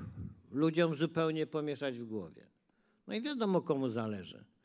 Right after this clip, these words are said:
Zależy tym elitom skrajnie zdemoralizowanym, które dzisiaj decydują o wielu sprawach na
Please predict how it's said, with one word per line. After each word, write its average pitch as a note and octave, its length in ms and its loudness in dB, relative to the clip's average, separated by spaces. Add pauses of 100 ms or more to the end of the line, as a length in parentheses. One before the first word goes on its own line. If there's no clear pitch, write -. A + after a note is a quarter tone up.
(480)
Zależy D#3 520 2
tym D#3 220 2
elitom D3 680 2 (280)
skrajnie C#3+ 600 4
zdemoralizowanym, B2 1120 2
które B2 320 -2
dzisiaj A#2+ 460 -4 (500)
decydują C3 800 2 (440)
o A#2+ 140 -4
wielu C3+ 260 4
sprawach C3+ 500 0
na B2+ 240 -2